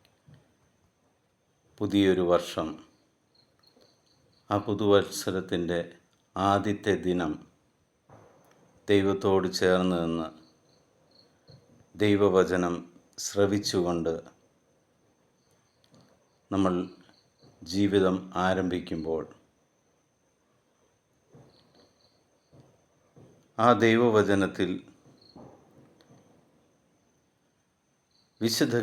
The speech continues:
ഗ്രന്ഥത്തിലെ ലിഖിതങ്ങൾ നിറവേറുന്നതക്കവണ്ണം ഇന്ന് നമ്മൾ ശ്രവിക്കുന്ന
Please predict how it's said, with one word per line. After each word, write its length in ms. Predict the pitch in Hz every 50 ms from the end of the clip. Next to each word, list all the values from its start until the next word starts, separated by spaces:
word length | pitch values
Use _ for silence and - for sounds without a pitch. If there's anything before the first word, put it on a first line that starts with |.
| 107
ഗ്രന്ഥത്തിലെ 720 | 104 104 104 101 92 104 98 - - - 95 90 92 85 78 67 - _ _ _ _ _ _ _ _ _ _ - 90 92 101
ലിഖിതങ്ങൾ 640 | 107 98 - - 113 98 117 107 101 95 87 80 73 73 - _ _ - _ _ _ _ _ _ _ _ _ _ _ _ _ _ -
നിറവേറുന്നതക്കവണ്ണം 1500 | 95 98 104 104 113 113 113 113 107 101 95 98 95 92 87 92 95 90 85 - - 92 82 82 82 82 80 82 76 - - _ - _ _ _ _ _ _ _ _ _ _ _ _ _ _ _ _ _ _ _ _ _ _ _ _ _ _ _ _ _ _ _ _ _ _ _ _ _ _ _ - 98
ഇന്ന് 240 | 104 104 104 101 95 95 - - - - - - _ _ _ _ _ _ _ _ _ _ _ _ _ _ _ _ _ _ _ _ -
നമ്മൾ 240 | 98 98 98 98 95 -
ശ്രവിക്കുന്ന 600 | - - 98 92 98 104 101 - 104 95 95 95